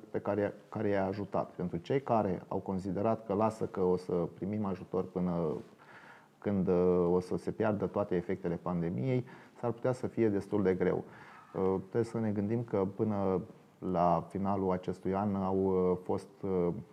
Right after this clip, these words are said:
implementate niște măsuri prin care firmele au fost, ă, au putut să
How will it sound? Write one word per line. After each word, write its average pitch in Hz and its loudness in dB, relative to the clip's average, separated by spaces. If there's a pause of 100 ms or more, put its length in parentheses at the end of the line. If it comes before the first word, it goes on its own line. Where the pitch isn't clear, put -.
(220)
implementate 98 -2
niște 98 -6
măsuri 95 -2
prin 95 -6
care 90 -2
firmele 95 0
au 90 2
fost, - -6 (160)
ă, 90 0 (280)
au 95 -4
putut 107 -6
să 95 0